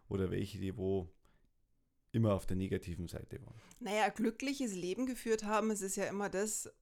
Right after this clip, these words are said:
Speaker 2: sehr relativ. Glück ist ja immer
Speaker 1: Ein Kontrasterlebnis.
Speaker 2: Genau. Aber lass uns doch erst einmal auf das Seminar eingehen. Eben, wir haben uns da ja Fragen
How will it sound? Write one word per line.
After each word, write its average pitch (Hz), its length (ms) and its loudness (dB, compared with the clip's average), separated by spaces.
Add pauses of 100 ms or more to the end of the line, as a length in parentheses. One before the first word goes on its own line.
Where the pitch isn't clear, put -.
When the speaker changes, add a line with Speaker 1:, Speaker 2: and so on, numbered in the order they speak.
Speaker 2:
sehr 254 240 -4
relativ. 160 640 -2
Glück - 380 -4
ist - 280 -6
ja 214 240 0
immer 208 540 0 (640)
Speaker 1:
Ein - 80 -10
Kontrasterlebnis. - 920 -4
Speaker 2:
Genau. 170 380 -6 (500)
Aber 202 180 4
lass 202 200 6
uns 302 140 0
doch - 100 -6
erst - 240 0
einmal 233 200 2
auf 190 100 0
das - 180 -4
Seminar 185 400 -2
eingehen. 160 540 -8
Eben, 185 180 -6
wir 190 120 -4
haben 202 120 -2
uns 202 180 -6
da 190 160 0
ja 180 200 2
Fragen 220 640 4